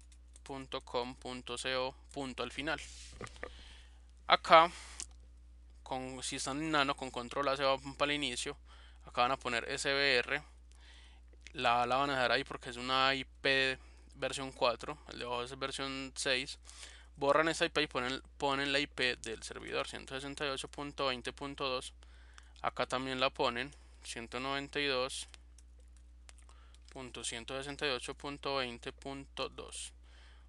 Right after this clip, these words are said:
Borran las A, solamente dejan una. Y acá vamos a poner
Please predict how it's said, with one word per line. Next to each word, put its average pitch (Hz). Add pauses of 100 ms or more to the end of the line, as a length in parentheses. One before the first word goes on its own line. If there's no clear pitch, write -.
(100)
Borran 131
las 143
A, 139
solamente 131
dejan 135
una. 127 (2250)
Y 175
acá 165
vamos 139
a 143
poner 131